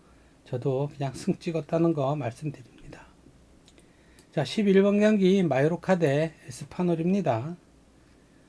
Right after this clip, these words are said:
아, 요것도 라요 찍었습니다. 에스파놀이, 아, 원정에서 많이 약해요. 실질적으로 보시면은 원정에서 둘레 여섯 게임 육 연패 중인데,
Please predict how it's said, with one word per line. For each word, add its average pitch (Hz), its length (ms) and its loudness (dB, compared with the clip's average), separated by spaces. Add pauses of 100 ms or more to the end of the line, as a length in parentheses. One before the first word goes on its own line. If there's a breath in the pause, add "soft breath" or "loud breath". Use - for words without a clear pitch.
(220 soft breath)
아, 139 260 -2
요것도 160 720 2 (540)
라요 156 360 4
찍었습니다. 185 960 -2
에스파놀이, 170 800 0 (600 loud breath)
아, 131 560 -6 (220)
원정에서 170 720 4
많이 180 380 0
약해요. 147 600 0 (100)
실질적으로 151 580 -4
보시면은 151 680 -4 (680 loud breath)
원정에서 165 640 0
둘레 165 380 2
여섯 139 280 -4
게임 160 460 2
육 127 180 -4
연패 156 280 0
중인데, 151 600 -2